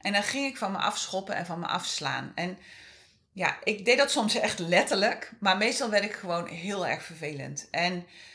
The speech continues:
ja, je kunt daarvan boos worden. Je kunt jezelf terugtrekken. Er zijn ook heel veel mensen die zich dan terugtrekken.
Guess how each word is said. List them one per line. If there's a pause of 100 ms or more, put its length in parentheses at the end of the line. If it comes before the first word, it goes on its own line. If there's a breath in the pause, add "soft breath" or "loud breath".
(420 loud breath)
ja,
je
kunt
daarvan
boos
worden.
Je
kunt
jezelf
terugtrekken.
Er
zijn
ook
heel
veel
mensen
die
zich
dan
terugtrekken.